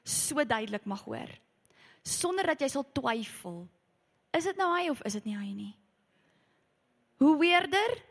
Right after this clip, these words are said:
hoe meer is dit Jesus, laat ek dit vanaand vir jou sê. As jy waar wil op die stage moet doen, dis nie die duiwel wat dit vir jou sê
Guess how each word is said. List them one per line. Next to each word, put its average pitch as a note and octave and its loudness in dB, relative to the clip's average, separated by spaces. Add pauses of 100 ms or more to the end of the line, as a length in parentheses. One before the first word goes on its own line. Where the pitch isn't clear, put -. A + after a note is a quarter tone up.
(140)
hoe C#4 4
meer C4+ 4
is G#3+ -2
dit G3+ -8
Jesus, - -8
laat G#3 -4
ek G#3+ -10
dit - -10
vanaand A3 -2
vir - -10
jou - -6
sê. - -12 (1400)
As B3 0
jy C#4+ 4
waar E4 6
wil F#4+ 4
op - -6
die F4 -2
stage E4+ 0
moet D4+ -2
doen, E4 0
dis C#4+ -2
nie C#4 2
die F4 2
duiwel D#4+ 0
wat D#4 2
dit - -12
vir D4 -2
jou C#4 -2
sê C#4+ -2